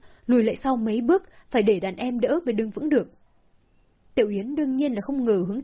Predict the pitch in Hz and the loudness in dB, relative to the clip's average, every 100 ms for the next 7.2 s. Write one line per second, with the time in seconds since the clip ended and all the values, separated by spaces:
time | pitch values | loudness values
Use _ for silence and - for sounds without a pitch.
0 | - 214 170 180 202 190 190 240 247 240 | -4 -4 -2 -4 -4 -4 -4 0 -2 0
1 | 226 214 - _ _ _ _ _ _ - | -4 -6 -14 _ _ _ _ _ _ 0
2 | 330 320 277 277 330 330 320 320 - - | 2 2 0 0 2 2 2 0 -2 -14
3 | _ _ _ _ _ _ _ _ - 220 | _ _ _ _ _ _ _ _ -2 -2
4 | 233 208 185 - - - - - 277 269 | 0 -4 -4 -6 -4 -4 -2 -2 0 0
5 | 214 165 - - - 240 185 208 311 349 | -2 -2 -12 -20 0 0 2 -2 -4 0
6 | 247 - - 247 - 226 294 190 - 349 | 0 0 -4 -4 -4 -4 -4 -2 -6 -4
7 | 226 202 | -2 -4